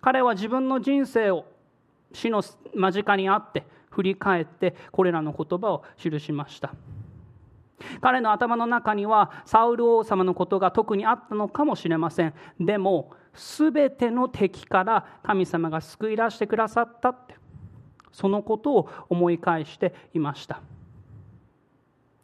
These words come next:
言うまでもなく、ダビデの人生を見てみれば、そこには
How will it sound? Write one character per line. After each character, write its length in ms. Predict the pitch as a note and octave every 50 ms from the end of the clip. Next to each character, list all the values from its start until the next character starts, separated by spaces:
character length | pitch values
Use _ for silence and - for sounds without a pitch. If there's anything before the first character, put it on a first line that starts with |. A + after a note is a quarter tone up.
| _ _
言 200 | - G3 G#3+ A3
う 20 | A3
ま 100 | A3+ G#3
で 60 | G3
も 140 | F3+ E3+ E3+
な 100 | E3+ D3+
く、 240 | - - G#3 E3 - - - - -
ダ 120 | G#3 G#3
ビ 120 | G3 F#3+ F3
デ 40 |
の 140 | F3 E3+ E3+
人 200 | D#3 F#3+ G3+ G3+ F#3+
生 120 | - F3+
を 80 | F3 E3
見 140 | F3+ G3
て 80 | - F#3+
み 140 | F3 E3+ D#3
れ 100 | D#3+ D#3
ば、 380 | D#3 F#3+ F#3+ E3+ - - - -
そ 140 | - F3+ E3+
こ 160 | - F#3+ G3
に 100 | G3+ F#3+
は 220 | F3+ D#3 C3+ -